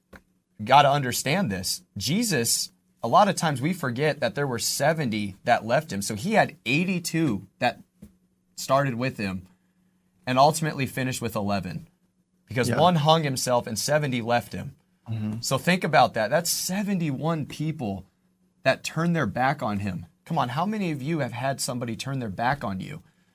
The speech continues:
Speaker 1: Or you felt like, "Man, I trusted that person. I gave my heart and my time to that person." But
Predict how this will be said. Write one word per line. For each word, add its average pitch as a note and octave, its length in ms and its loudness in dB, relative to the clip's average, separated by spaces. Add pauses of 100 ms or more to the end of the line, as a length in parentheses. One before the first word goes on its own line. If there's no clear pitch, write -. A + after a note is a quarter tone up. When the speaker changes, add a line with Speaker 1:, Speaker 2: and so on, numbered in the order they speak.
(340)
Speaker 1:
Or B2+ 140 -2
you C#3+ 160 0
felt D#3+ 360 0
like, B2+ 260 -2
"Man, A#2 400 -4 (680)
I C#3 120 4
trusted C#3+ 400 0
that C3 180 4
person. C3+ 560 -4 (800)
I C#3 320 6 (960)
gave C#3 280 2
my C3 160 4
heart C#3+ 440 2 (120)
and A2 380 -4
my G#2 200 -2
time C3+ 340 -4
to B2+ 60 -6
that B2+ 160 -2
person." C#3+ 320 -4
But A#2+ 140 -6